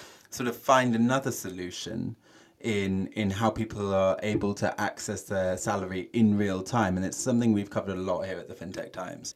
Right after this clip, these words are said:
I'm just really, it, it doesn't sit right with me that people are paying to access their own money, if that makes sense.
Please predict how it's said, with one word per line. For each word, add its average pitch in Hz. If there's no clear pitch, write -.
I'm 135
just 170
really, 147
it, 135
it 127
doesn't 156
sit 139
right 131
with 139
me 143
that 131
people 127
are 117
paying 113
to -
access -
their 101
own 104
money, 127
if -
that 147
makes 170
sense. 190